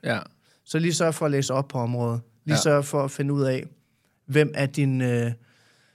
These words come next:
Speaker 2: hvem bliver ligesom din, øh, din, øh, to-go-to-person dernede, ikke også?
Speaker 1: Jo.
Speaker 2: Du skal have en, du skal have en kontaktperson.
Speaker 1: Og hvordan finder man sådan en?
Speaker 2: Det varierer også igen. Det er, øh,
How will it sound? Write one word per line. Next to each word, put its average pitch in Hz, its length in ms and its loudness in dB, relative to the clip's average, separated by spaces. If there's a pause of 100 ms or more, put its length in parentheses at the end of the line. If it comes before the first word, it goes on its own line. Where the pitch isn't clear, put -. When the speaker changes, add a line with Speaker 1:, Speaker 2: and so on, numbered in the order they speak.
Speaker 2:
hvem 143 140 2
bliver 143 160 4
ligesom 143 340 2
din, 127 300 0
øh, 120 300 2 (1000)
din, 127 200 0
øh, 120 280 -4
to-go-to-person 135 1080 -2
dernede, 120 240 -4
ikke 127 140 -6
også? 131 120 -6
Speaker 1:
Jo. - 40 -2
Speaker 2:
Du 131 60 -2
skal 131 160 -4
have 143 160 0
en, 139 80 -2
du 139 140 -4
skal 143 160 -2
have 139 80 0
en 143 60 -4
kontaktperson. 123 720 -6 (180)
Speaker 1:
Og 147 60 -4
hvordan 131 220 0
finder 147 200 -6
man 131 100 -6
sådan 143 200 -8
en? 143 100 -10 (1400)
Speaker 2:
Det 165 160 2
varierer 185 480 2 (460)
også - 440 -2 (140)
igen. 160 440 0 (160)
Det 156 220 0
er, 135 420 2
øh, 120 520 -2